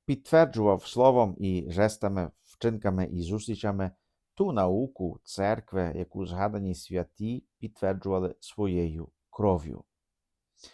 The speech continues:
Дорогі мої, дякую вам за увагу, дякую вам за ваші пожертви, за ваші, за вашу підтримку для мого каналу.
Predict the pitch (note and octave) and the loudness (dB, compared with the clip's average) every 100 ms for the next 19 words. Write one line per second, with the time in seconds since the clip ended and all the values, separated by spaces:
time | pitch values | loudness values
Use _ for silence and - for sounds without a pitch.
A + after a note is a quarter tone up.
0 | _ _ _ _ _ _ A2+ C3+ E3+ C#3+ | _ _ _ _ _ _ 2 2 4 2
1 | A#2+ D3 E3 D3+ B2+ C3+ A#2+ G#2 G#2 F#2+ | 2 2 0 0 2 2 2 2 2 4
2 | G2+ B2+ B2 B2 - - G2+ - G2 F#2 | 2 2 0 -8 -10 -4 -4 -2 -2 -2
3 | F2+ F2+ F#2 F2 F2 F#2 - G2 E2+ C2 | -2 0 0 0 0 -2 -2 -8 -8 -12
4 | _ G#2 F#2 A2+ A#2+ - G2 F#2 F2 F#2 | _ -2 2 2 2 0 -2 0 0 -2
5 | F2 - F2+ F2 F#2+ F#2+ G2 F#2 F#2 G#2+ | -2 -6 -8 -4 0 0 0 -10 -10 -6
6 | B2 - G2+ F#2+ F#2 F#2 F#2+ F2+ F#2 G#2 | -6 -4 -4 -2 -2 0 -2 -4 -4 0
7 | C3 B2+ A2+ | 2 2 -2